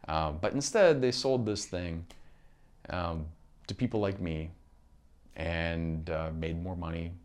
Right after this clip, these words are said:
And because I'm a schmuck, I'm still gonna buy the Apple Silicon when it comes out.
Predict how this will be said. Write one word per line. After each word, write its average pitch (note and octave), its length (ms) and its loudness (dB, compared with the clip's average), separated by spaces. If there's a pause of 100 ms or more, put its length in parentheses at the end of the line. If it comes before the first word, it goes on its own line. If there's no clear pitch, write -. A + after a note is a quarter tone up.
(840)
And G2+ 200 2
because F#2 380 0
I'm F#2 120 -4
a - 20 -4
schmuck, F#2 400 -4
I'm - 560 -20
still G#2 200 0
gonna G2+ 140 0
buy E2 360 -2
the E2 140 -4
Apple D#2+ 240 -4
Silicon E2 360 -4
when D#2+ 120 -6
it - 60 -14
comes D#2+ 260 -4
out. D#2 280 -2